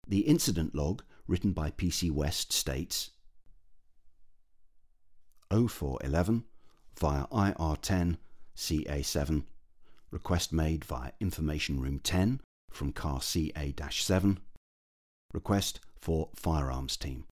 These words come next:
Although Bewes remained silent about the fact that he had made a situation report in any of his pre-trial or trial evidence,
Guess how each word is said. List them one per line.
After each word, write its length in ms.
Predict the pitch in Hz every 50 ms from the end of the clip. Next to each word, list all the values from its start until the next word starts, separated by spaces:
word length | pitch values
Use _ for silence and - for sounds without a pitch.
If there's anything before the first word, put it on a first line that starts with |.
| _ _ - -
Although 260 | 120 113 147 175 180
Bewes 440 | - 90 80 67 67 76 95 - -
remained 340 | 76 71 65 69 73 73
silent 520 | - - - 85 80 67 62 80 110 - -
about 260 | - 80 - - -
the 60 | 147
fact 480 | - - - 82 98 - - - - -
that 140 | - - -
he 100 | 69 65
had 100 | 67 -
made 320 | 71 73 - 76 82 -
a 40 | 73
situation 680 | - - - - - 82 80 80 80 - - - 76
report 400 | 73 69 - - 76 76 - -
in 140 | 73 69 69
any 240 | 73 76 78 76 76
of 80 | 78 -
his 180 | 80 76 -
pre-trial 800 | - - - - 92 90 92 - - - 95 82 76 76 76 78 - _ _ _ -
or 140 | - 73 73
trial 420 | - - - - 85 78 71 69 -
evidence, 540 | - 127 104 78 78 78 82 - - - -